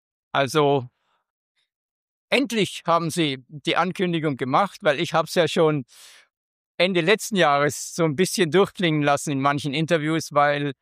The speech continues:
ich hab das mit Hochdruck gemacht und für mich war es schon im letzten Oktober fertig. Und dann, jetzt plaudere ich ein bisschen aus der Geheimkiste heraus, gab's die Diskussion, die Rückseite des Spiels ist zu gut.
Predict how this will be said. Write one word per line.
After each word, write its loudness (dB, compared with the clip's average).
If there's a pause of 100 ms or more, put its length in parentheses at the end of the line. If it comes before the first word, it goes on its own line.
(300)
ich -4
hab 4
das -4
mit -2
Hochdruck 2
gemacht 2
und -2
für 0
mich -2
war 4
es -4
schon -2
im -4
letzten 0
Oktober 0
fertig. -4 (840)
Und -4
dann, 0
jetzt -10
plaudere 2
ich -2
ein 0
bisschen 0
aus 2
der -2
Geheimkiste -2
heraus, 2 (400)
gab's 0
die -8
Diskussion, -2 (880)
die 2
Rückseite 2
des -2
Spiels -6
ist -10
zu 0
gut. -4